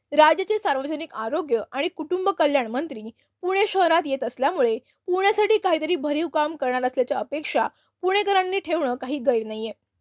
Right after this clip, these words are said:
मात्र मंत्री महोदय यांचा हा दौरा घर ते कार्यालय आणि कार्यालय ते घर इतकाच असल्यानं पुणेकर संताप व्यक्त करतायत. पुणे शहरातील कोरोना रुग्णसंख्येचा आलेख झपाट्यानं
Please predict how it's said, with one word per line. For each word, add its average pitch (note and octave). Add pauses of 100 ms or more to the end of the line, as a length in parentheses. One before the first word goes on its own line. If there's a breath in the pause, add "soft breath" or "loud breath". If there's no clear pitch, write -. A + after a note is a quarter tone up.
(360)
मात्र D4+
मंत्री D#4
महोदय E4
यांचा C4+
हा C4
दौरा A#3+ (360)
घर E4+
ते G4
कार्यालय C#4+
आणि B3+ (100)
कार्यालय C4
ते D4
घर C4+
इतकाच C#4+
असल्यानं B3+ (260)
पुणेकर D#4+
संताप C4
व्यक्त C4+
करतायत. A#3 (640)
पुणे G4
शहरातील F#4
कोरोना D4+
रुग्णसंख्येचा D4+
आलेख B3+
झपाट्यानं C4